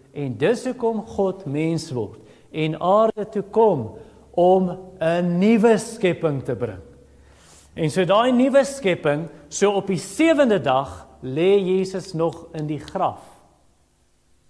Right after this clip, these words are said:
En op die eerste dag van die week, die Sondag, staan hy op uit die dood, en ek en jy deel nou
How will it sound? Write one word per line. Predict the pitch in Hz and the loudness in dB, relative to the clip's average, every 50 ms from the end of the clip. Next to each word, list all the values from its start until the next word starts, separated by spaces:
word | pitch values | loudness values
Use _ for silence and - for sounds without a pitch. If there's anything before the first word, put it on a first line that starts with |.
| _ | _
En | - 120 107 101 | -16 -14 -14 -14
op | 95 - | -14 -14
die | - 107 - - | -16 -18 -18 -12
eerste | - 143 160 175 139 - - - 147 117 | -6 -4 -4 -4 -4 -6 -10 -10 -8 -8
dag | 123 117 - - - | -8 -8 -10 -12 -14
van | - 117 | -12 -12
die | 110 107 98 | -10 -10 -10
week, | 101 98 92 - _ _ _ | -12 -12 -14 -16 _ _ _
die | - 107 | -20 -20
Sondag, | - - - 139 139 127 117 98 - - - - - _ _ _ _ _ _ _ | -14 -8 -6 -6 -4 -4 -6 -8 -12 -16 -20 -20 -20 _ _ _ _ _ _ _
staan | _ - - - - 185 185 208 226 233 | _ -20 -20 -8 -4 -2 -2 0 2 2
hy | 233 226 208 | 2 2 0
op | 196 196 - 208 | 0 -2 -2 -2
uit | 190 175 | -2 -2
die | 180 170 127 | -2 -2 -2
dood, | 123 143 143 127 117 113 - - - - - - _ _ | -2 -2 -2 -2 -2 -4 -8 -14 -20 -20 -20 -20 _ _
en | - 156 147 147 147 | -6 -6 -6 -4 -2
ek | 175 214 240 240 233 | 0 0 0 0 0
en | 226 214 202 | -2 0 0
jy | 202 202 196 185 127 117 110 - | 0 0 -2 -2 -4 -6 -4 0
deel | 190 226 262 294 302 302 285 | 2 4 4 6 4 4 4
nou | 277 254 240 | 4 4 4